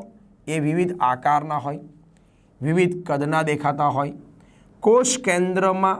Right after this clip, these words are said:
વિવિધતા ધરાવે છે. એના માટે કે કોષ કેન્દ્રવાળા છે. યાદ રાખજો કે બે જ કોષ દુનિયામાં એવા છે કે જે પોતે પોતાનો આકાર બદલી નાખે છે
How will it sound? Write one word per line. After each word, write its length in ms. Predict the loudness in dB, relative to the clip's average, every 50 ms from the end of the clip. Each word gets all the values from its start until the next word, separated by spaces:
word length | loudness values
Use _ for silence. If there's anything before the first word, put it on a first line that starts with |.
| -4 -4
વિવિધતા 420 | -2 -2 -2 -2 -4 -4 -6 -6 -6 -6
ધરાવે 260 | -6 -6 -6 -8 -8
છે. 80 | -6
એના 100 | -2 0
માટે 140 | 0 0 0
કે 100 | 0 -2
કોષ 240 | 0 0 -2 -2 -2 -4
કેન્દ્રવાળા 480 | -6 -2 0 0 2 2 0 -2 -4 -6
છે. 140 | -8 -12 -16 -20 -20 _ _ _ _ _ _ _ _ _ _ _ _ _ _ _ _
યાદ 220 | 2 4 4 4 4 4
રાખજો 280 | 2 2 2 0 0 0 -2 -6 -14 -20 -20 -20 _ _ _ _ _ 0
કે 100 | 0 0
બે 320 | 2 2 2 4 4 2
જ 100 | 0 -2 0 2
કોષ 160 | 2 4 2 2 -2 -2
દુનિયામાં 340 | 0 0 2 2 2 0 0
એવા 160 | 0 -2 -2
છે 140 | -2 -4 -6 -6 -8 -12 -20 _ _ _ _ _ -4
કે 120 | -4 -2
જે 220 | 0 0 0 0 0
પોતે 420 | 0 -4 -6 -6 -4 -4 -6 -6 -6 -6
પોતાનો 280 | -6 -4 -4 -4 -4 -6 -6 -8 -8
આકાર 260 | -6 -4 -4 -4 -2
બદલી 400 | -2 -2 -4 -2 -2 0 0 0
નાખે 280 | 0 -2 -4 -8 -10 -12 -10
છે 80 | -12